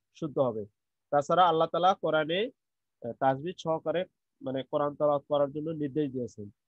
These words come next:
এখানে একটা আয়াতও আছে, আল্লাহ তাআলা বলেছেন যে, "আপনি কোরআন আবৃত্তি করুন, ধীরে ধীরে সুস্পষ্ট হবে।"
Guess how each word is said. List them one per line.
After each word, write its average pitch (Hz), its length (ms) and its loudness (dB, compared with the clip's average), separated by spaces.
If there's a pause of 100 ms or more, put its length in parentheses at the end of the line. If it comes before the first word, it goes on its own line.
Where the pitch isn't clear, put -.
(180)
এখানে 175 220 -2
একটা 180 200 2
আয়াতও 160 280 6
আছে, 135 220 0
আল্লাহ 135 180 -2
তাআলা 143 160 -2
বলেছেন 151 460 -4
যে, 151 80 -2
"আপনি 156 460 -2 (180)
কোরআন 147 240 0
আবৃত্তি 143 400 -6
করুন, 160 200 -6
ধীরে 139 260 -4
ধীরে 160 220 -6
সুস্পষ্ট 139 500 -10
হবে।" 110 200 -12